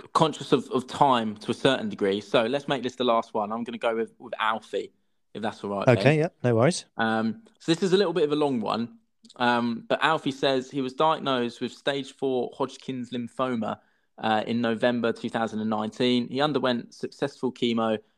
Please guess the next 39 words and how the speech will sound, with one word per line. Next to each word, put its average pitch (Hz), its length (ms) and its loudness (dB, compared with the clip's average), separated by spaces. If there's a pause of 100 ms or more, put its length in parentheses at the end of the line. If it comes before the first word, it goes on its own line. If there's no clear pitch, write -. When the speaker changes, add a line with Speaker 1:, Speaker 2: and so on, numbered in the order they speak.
(160)
Speaker 1:
um, 107 280 0
and 110 80 -2
has 110 100 -2
been 117 140 0
in 110 100 0
remission 123 420 -2
since - 280 -6
March 110 440 0
twenty 113 220 -4
twenty. 104 420 -4 (280)
Bloody 131 240 -2
good 120 160 -4
news, 107 280 -4
that. 110 220 -2 (220)
Um, 110 380 -4 (420)
good 131 140 -4
stuff. - 340 0 (500)
Uh, 117 300 4
but 131 240 -2
due 170 180 4
to 175 100 -6
the 151 80 4
high 143 300 2
dose 131 400 2
of 120 80 -6
steroids 120 580 -2
being 113 240 -2
part 117 200 0
of 104 100 -4
the 104 60 -8
chemo, 104 600 -4
he 107 100 -10
gained 131 300 0
around 117 240 -2
ten 151 220 -8
kilograms 117 440 -6
of - 80 -20
body 113 180 -2
fat 110 280 -2